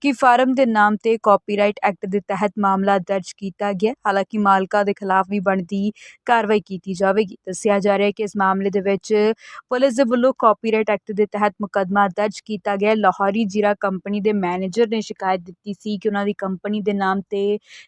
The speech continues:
ਨਕਲੀ ਲਾਹੌਰੀ ਜ਼ੀਰਾ ਲੋਕਾਂ ਨੂੰ ਵੇਚਿਆ ਜਾ ਰਿਹਾ, ਜਿਸ ਤੇ ਬਠਿੰਡਾ ਪੁਲਿਸ ਦੇ ਵੱਲੋਂ ਇਹ ਕਾਰਵਾਈ ਕੀਤੀ ਗਈ ਹੈ।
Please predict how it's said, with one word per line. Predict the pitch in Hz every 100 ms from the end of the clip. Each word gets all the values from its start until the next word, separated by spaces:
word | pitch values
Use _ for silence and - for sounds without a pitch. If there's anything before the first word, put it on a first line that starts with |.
| -
ਨਕਲੀ | 220 226 240 - 254 269
ਲਾਹੌਰੀ | 233 196 202 202 202
ਜ਼ੀਰਾ | - 202 196 202
ਲੋਕਾਂ | 196 185 - 214 214
ਨੂੰ | 190
ਵੇਚਿਆ | 185 175 185 185
ਜਾ | 185 185
ਰਿਹਾ, | 202 -
ਜਿਸ | 185 190
ਤੇ | -
ਬਠਿੰਡਾ | 196 190 214 208 226
ਪੁਲਿਸ | 220 208 202
ਦੇ | 202
ਵੱਲੋਂ | 190 196 196
ਇਹ | 196
ਕਾਰਵਾਈ | 196 190 185 180
ਕੀਤੀ | 190 185 208
ਗਈ | 202
ਹੈ। | 208 - _ _ 123